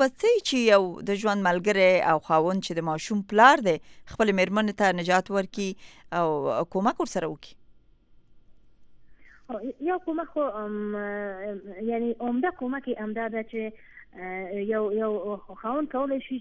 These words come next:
Speaker 2: چې، م، کله چې، م، ښځه امیدواره کیږي، هغه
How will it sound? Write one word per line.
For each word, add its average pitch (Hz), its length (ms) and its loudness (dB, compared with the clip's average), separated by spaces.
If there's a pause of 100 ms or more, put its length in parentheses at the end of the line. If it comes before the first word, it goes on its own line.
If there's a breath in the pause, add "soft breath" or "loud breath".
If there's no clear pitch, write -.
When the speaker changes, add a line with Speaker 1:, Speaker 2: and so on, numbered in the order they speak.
Speaker 2:
چې، 233 320 -6
م، 202 400 -10
کله 254 160 -4
چې، 233 340 -6
م، 190 420 -12 (160)
ښځه 226 400 -4 (340 soft breath)
امیدواره 208 440 -2
کیږي، 262 460 -2 (320 soft breath)
هغه 233 180 -4